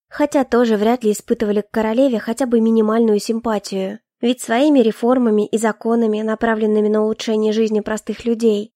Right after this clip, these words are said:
она почти всегда действовала в ущерб тех, кто считал себя высшей кастой. Зато в народе её действительно любили. Вдруг со стороны дома послышался грохот, от которого стёкла в окнах зазвенели,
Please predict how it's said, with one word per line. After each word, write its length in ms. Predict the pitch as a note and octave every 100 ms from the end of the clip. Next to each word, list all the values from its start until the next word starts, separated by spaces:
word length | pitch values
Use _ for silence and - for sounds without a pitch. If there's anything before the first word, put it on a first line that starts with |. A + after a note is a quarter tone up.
| _
она 240 | - B3 C4+
почти 340 | A#3 - B3
всегда 420 | A#3 A#3 G#3 A#3+
действовала 560 | G#3+ A3 G3+ G#3 G#3 G#3
в 60 | A#3
ущерб 360 | A#3 A3+ - -
тех, 300 | A#3 A#3+ -
кто 200 | - A#3
считал 320 | A#3+ A#3 C4+
себя 280 | - G#3 G#3
высшей 360 | A3+ - -
кастой. 600 | A#3+ B3 G3 - G3 G3 _ _ _
Зато 320 | G#3+ G#3+ A3
в 60 | G#3+
народе 460 | G#3+ G#3 A#3 A3 G3+
её 280 | A#3 C#4
действительно 640 | B3 A3+ - A#3+ - G3 G3
любили. 580 | G#3+ G#3+ G3+ F#3 F#3+ - _ _ _ _
Вдруг 320 | G#3+ G#3 C#4 -
со 120 | G#3+
стороны 400 | - A3+ A#3+ A#3
дома 260 | C#4 D4
послышался 560 | A3 A3 B3 A#3+ A3+ B3
грохот, 500 | A3+ C4 A3 G3+ - -
от 160 | A3
которого 420 | - A#3 B3 A3 A3+
стёкла 380 | - A3+ A3+
в 80 | G#3+
окнах 320 | C4 C4 G#3
зазвенели, 720 | G3+ G#3 G#3 G#3+ A#3 B3 G3+